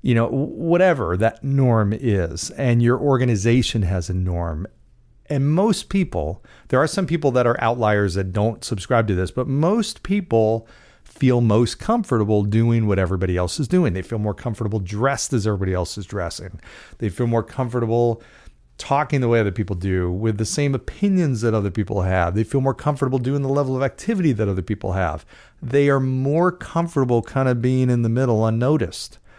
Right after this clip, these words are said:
That's a major-, vast majority of our population, vast majority of the organizations that you are leading. So realize that, okay? And there's a real, a really cool study as well that, uh, there's a professor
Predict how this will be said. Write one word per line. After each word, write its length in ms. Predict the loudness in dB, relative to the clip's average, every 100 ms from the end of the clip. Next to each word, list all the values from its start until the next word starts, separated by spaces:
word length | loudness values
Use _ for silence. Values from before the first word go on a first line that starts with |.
| -20 -20 -4
That's 320 | 0 0 0
a 40 | -2
major-, 500 | 0 -2 0 -2 -2
vast 580 | -6 -2 0 0 -2 -4
majority 440 | -2 2 2 4
of 80 | 2
our 100 | 0
population, 800 | 0 0 0 0 0 0 -6 -6 -10 -20 -14
vast 520 | -10 0 0 0 -2 -4
majority 580 | -2 2 2 2 0
of 200 | -2 -2
the 120 | -2 -2
organizations 1040 | 0 2 2 2 2 2 2 0 -2 -2
that 140 | -4 -4
you 200 | -2 -2
are 120 | -2
leading. 360 | -2 -2 -4 -8 -8
So 160 | -2
realize 500 | 0 2 4 2 -2
that, 260 | -10 -16 -20 _ -6
okay? 240 | -2 -2 -4 -14 -20 -4
And 160 | 0 2
there's 200 | 2 2
a 60 |
real, 280 | 2 2 2
a 120 | 0
really 280 | 2 4 2
cool 220 | 0 -4
study 380 | -2 0 2 2
as 140 | 0
well 260 | 0 2 2
that, 240 | 0 -4 -2
uh, 160 | -2
there's 240 | 0 0 0
a 100 | -2 -6 -20 -20 -6
professor 760 | -6 0 0 2 0 -2 -2